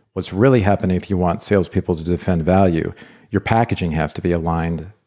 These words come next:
to that group of customers that you're going after.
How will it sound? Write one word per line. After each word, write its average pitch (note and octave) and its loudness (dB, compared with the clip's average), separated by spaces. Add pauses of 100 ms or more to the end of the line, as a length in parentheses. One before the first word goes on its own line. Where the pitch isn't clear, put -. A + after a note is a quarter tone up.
to - -8
that - 0
group F#2+ 2
of E2+ -2
customers E2 -2
that E2+ -4
you're F#2+ -8
going A#2 4
after. D#2 -2